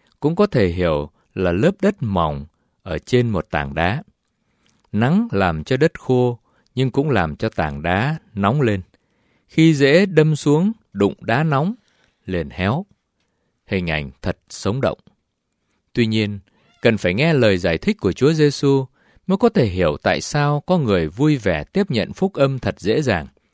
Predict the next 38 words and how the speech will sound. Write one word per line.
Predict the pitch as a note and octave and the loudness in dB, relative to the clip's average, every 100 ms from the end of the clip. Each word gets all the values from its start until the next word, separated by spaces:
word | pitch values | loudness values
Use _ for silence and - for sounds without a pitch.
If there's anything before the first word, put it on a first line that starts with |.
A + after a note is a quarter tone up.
| _ _ _ _ _ - | _ _ _ _ _ 0
Nhưng | F#3 | 2
rồi | B2+ G2+ | 4 4
không | E3+ F3 | 4 4
bao | E3 | 4
lâu, | D#3+ D#3+ D#3+ - _ _ | 6 6 4 0 _ _
khi | - D#3+ | 2 4
đối | D#3+ G#3 | 6 4
diện | C#3+ F#2 F2+ | 4 2 2
với | B2+ | -2
những | E3+ | -2
khó | F3+ E3+ | -2 0
khăn | F#3+ E3+ D#3 | 0 0 -2
trong | D3+ D3 | -2 -4
thực | - - | -4 -4
tế, | - A2+ D3+ G3+ _ _ _ - | -2 0 0 -4 _ _ _ -6
thì | G#2+ | -4
tàn | - - F2+ E2 | -2 0 -2 -2
héo | D2 G#2+ B2+ F3+ - | -4 -2 -2 -2 -4
thật | G2 - | -6 -6
nhanh | E2+ G#2 G2+ | -6 -4 -4
chóng. | G2+ F#2 C#3+ - _ _ _ _ _ _ _ | -4 -4 -6 -14 _ _ _ _ _ _ _
Chúa | G3+ | 0
bảo | G3+ G2 | 4 4
đây | G#2 D3 D3 C#3+ _ _ | 4 4 2 0 _ _
là | F#2 | -4
những | E2+ B2 D3+ | -2 -2 0
người | F#2 | -2
không | E2+ C#3 C3 | -2 -4 -2
có | D3 | 0
rễ, | C3 B2+ D#3 G3+ - _ _ | 0 0 0 -2 -6 _ _
chỉ | - E2+ D#2 | -10 -6 -6
tin | - C3 B2+ | -2 -2 -2
tạm, | G2+ E2+ - _ _ _ _ | -4 -4 -8 _ _ _ _
nên | C#3+ E3 | -2 -2
khi | - D#3+ - | 0 -2 -2
thử | - E2+ | -2 -2
thách | C#2+ E3 - | -2 -4 -2
đến | C3 C#3+ | -2 0